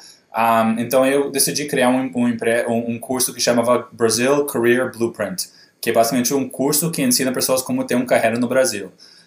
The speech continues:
E <laughs> quando eu criei isso, todos os meus amigos brasileiros com quem eu conversei, falei, falaram, hum, todos, várias, falaram que eu tava fazendo isso ao contrário.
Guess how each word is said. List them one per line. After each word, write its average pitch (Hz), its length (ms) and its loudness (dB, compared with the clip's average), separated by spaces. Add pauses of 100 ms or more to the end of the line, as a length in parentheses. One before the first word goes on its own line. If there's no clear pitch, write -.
(120)
E 135 320 -2
<laughs> - 20 -4
quando 131 240 0
eu 139 120 4
criei 127 400 0
isso, 135 280 2
todos 160 320 2
os 165 60 4
meus 127 200 0
amigos 123 360 2
brasileiros 120 560 0
com 113 140 -10
quem 113 140 -4
eu 113 60 -4
conversei, 113 380 -2
falei, 123 360 -2
falaram, 117 400 2
hum, 160 160 -6
todos, 104 200 -8
várias, 113 600 -2
falaram 131 260 2
que 131 340 -4 (100)
eu 123 100 -2
tava - 160 2
fazendo 135 300 2
isso 135 200 2
ao 143 400 2
contrário. 117 580 2